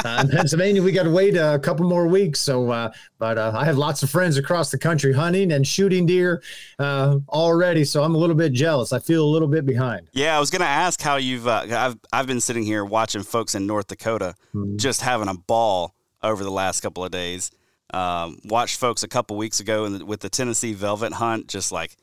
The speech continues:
Speaker 2: man, they are, they're having a blast, and here I am just waiting for September ninth. Although,
Speaker 1: Mm-hmm.
Speaker 2: although September ninth, it's gonna be ninety degrees here, uh, is the forecast. So,
Speaker 1: Mm-hmm.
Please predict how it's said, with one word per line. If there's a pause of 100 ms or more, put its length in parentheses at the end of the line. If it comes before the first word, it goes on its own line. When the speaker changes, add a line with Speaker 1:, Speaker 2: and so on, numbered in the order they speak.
(560)
Speaker 2:
man,
they
are,
they're
having
a
blast,
and
here
I
am
just
waiting
for
September
ninth.
Although,
Speaker 1:
Mm-hmm. (300)
Speaker 2:
although
September
ninth,
it's
gonna
be
ninety
degrees
here, (600)
uh,
is
the
forecast.
So, (420)
Speaker 1:
Mm-hmm.